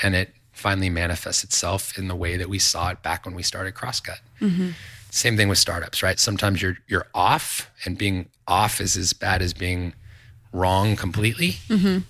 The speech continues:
Speaker 1: in terms of what happens with the business, but it doesn't mean you're a terrible human being or that you had a bad idea.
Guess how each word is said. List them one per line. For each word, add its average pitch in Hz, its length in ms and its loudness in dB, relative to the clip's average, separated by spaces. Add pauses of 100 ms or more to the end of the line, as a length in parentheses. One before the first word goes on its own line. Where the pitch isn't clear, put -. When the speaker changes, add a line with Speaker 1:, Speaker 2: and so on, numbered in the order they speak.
(220)
Speaker 1:
in 98 100 2
terms 92 240 0
of 90 200 -6
what - 180 0
happens 98 380 2
with 92 120 -4
the - 60 -12
business, 95 440 0
but 107 180 -4
it 107 100 -10
doesn't 139 380 -2
mean 98 300 0
you're 85 200 -2
a 82 60 -8
terrible 92 400 -4
human 85 280 -10
being 87 380 -4
or 82 120 -6
that 85 180 -10
you - 60 -14
had 90 160 -4
a - 40 -8
bad 87 300 -4
idea. 98 560 0